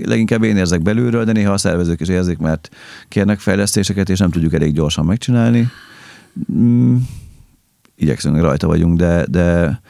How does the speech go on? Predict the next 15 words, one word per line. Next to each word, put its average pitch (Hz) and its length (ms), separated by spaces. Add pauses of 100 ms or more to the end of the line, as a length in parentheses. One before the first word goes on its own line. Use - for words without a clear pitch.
(760)
vannak, 92 360
vannak 92 320
ilyen 82 480
buktatói 78 500
is 78 140
a 87 60
fejlődésnek, 85 800
nem 76 460
lehet 71 260
ezt 85 160
csak 76 180
egy 76 140
rózsaszín 73 360
sztoriként 73 460
leírni. 78 480